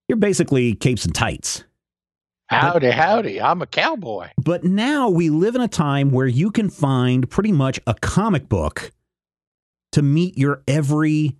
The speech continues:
Speaker 1: need, your every desire, your every niche, your every interest. And I think that really comes together in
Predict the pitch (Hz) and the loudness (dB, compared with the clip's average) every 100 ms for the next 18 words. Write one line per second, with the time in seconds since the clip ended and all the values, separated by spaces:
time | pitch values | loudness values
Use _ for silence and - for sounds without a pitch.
0 | _ 104 120 151 160 156 151 117 117 120 | _ 0 2 2 2 2 2 0 0 0
1 | 120 120 110 101 143 143 147 143 107 104 | 0 0 0 0 0 0 0 0 0 -2
2 | 113 110 110 104 151 165 - 117 - 110 | 0 0 2 2 2 0 -2 -4 -2 0
3 | 113 - 170 180 180 165 - - _ _ | -2 0 -2 0 -2 -2 -8 -20 _ _
4 | _ - 151 160 262 330 - 117 143 165 | _ -4 -2 0 -2 -2 -2 -2 0 0
5 | 165 151 - 165 151 147 127 131 139 - | 0 -2 -2 -2 0 0 0 0 -2 0
6 | 147 151 151 147 151 | 0 2 2 2 0